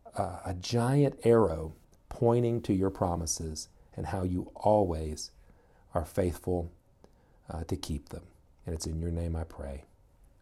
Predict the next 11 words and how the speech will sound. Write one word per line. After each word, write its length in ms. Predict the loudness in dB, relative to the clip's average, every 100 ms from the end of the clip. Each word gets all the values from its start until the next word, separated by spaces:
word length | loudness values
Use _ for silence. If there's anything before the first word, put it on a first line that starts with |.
| _ -8
Amen. 460 | -6 -4 -6 -8 -12 -20 _ _ _ _ _ _ _ 2
Thank 240 | 4 6
you 80 | 4
for 140 | 2
joining 420 | 2 4 6 4 2
us 120 | 0
today 340 | 0 6 8
on 120 | 6
the 60 | 4
Peaceworks 520 | 0 0 6 6 6
podcast. 760 | 10 10 10 8 10 10 8